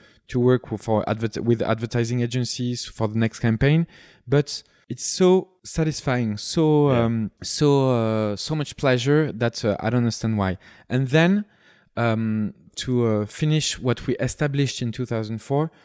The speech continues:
Speaker 1: for example, the logistics of Veja, it's made through an N G O of social inclusion, meaning, uh, we work with, um, an N G O that takes care of, uh,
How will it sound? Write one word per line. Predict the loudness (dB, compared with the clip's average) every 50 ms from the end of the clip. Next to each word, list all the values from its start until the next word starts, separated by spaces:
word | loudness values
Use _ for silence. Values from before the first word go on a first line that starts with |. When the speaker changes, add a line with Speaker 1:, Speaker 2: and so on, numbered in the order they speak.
| _ _ _ _ _ _
Speaker 1:
for | -6 -4 -4
example, | -2 -2 -4 -4 -2 -4 -4
the | -4 -2 -2
logistics | 2 2 2 2 2 -2 -4 -2 -2 -4 -4 -2 -6 -8 -10 -10 _ _
of | -6 -4 -2
Veja, | 0 0 0 0 0 0 -2 -2 -6 _ _ _ _ _ _ _ _ _
it's | -6 -6 -4 -4 -2
made | 0 2 2 0 0 -4
through | -10 -6 2 4 4 4 4 0 -2
an | -2 0 0 0 0 0
N | 0 2 2
G | 0 0 2 4
O | 6 6 6 4 2 0
of | -4 -6 -4
social | -2 0 0 0 2 2 2
inclusion, | 2 0 0 0 0 0 2 0 -2 -2 -4 -6 -10 _ _ _ _ _ _ _ _ _ _ _
meaning, | -4 -2 0 0 0 0 -2 -4 -4 -8 -12 _ -6
uh, | -4 -2 0 -2 -2 -4 -4 -6
we | -6 -4
work | 0 2 2 2 0 -2 -4 -4
with, | -2 -2 0
um, | -2 0 0 0 0 -2 -2 -4 -4 -4 -4 -6 -8 -8 _
an | -4 -2 0
N | 0 0 0
G | 0 0 2 2
O | 4 4 4 2 0
that | -2 -4 -6 -4 -4
takes | -6 -6 -6 -6 -8
care | -4 -2 0 0 0
of, | -2 -4 -6 -6
uh, | -4 -4 -4 -4